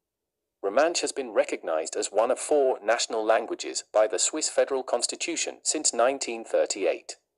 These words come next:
It was also declared an official language of the Confederation in nineteen ninety-six, meaning that Romansh speakers may use their language for correspondence with the federal government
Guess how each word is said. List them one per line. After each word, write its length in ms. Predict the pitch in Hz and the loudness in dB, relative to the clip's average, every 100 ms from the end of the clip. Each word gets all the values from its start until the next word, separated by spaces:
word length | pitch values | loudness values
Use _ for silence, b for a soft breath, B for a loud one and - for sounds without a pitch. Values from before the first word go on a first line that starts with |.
| _ _ _ _ _ _ - | _ _ _ _ _ _ -6
It 100 | 135 | -2
was 140 | - | 0
also 340 | 190 233 - 95 | 2 4 2 0
declared 420 | - - 123 123 | -2 2 4 4
an 140 | 113 98 | 0 -4
official 360 | - 170 175 143 | -4 -2 -2 0
language 520 | 101 90 71 - - 120 | 0 0 -4 -10 -8 -6
of 100 | - | -4
the 60 | |
Confederation 720 | - 127 143 143 131 127 - 107 | -6 -2 0 2 2 0 -2 -6
in 220 | 120 120 | -4 0
nineteen 400 | 143 147 135 123 | 0 0 -4 0
ninety-six, 680 | 87 - 101 - 147 - - - | 0 0 0 0 0 -4 -8 -8
meaning 300 | 127 131 107 | -6 -4 0
that 160 | 92 98 | 0 2
Romansh 340 | 113 139 147 | 2 2 2
speakers 480 | - 151 - 98 - | -2 -4 -6 -4 0
may 140 | 92 | -2
use 320 | 110 120 127 | -2 -6 0
their 160 | 123 113 | 4 6
language 440 | 113 135 127 143 | 6 2 0 -6
for 120 | - 120 | -6 0
correspondence 800 | 120 98 - 95 76 - - 104 | 4 4 4 0 0 -6 -8 -6
with 80 | |
the 80 | 131 | -4
federal 400 | - 147 139 127 | 4 4 4 2
government 420 | - 113 78 78 | 4 2 2 -4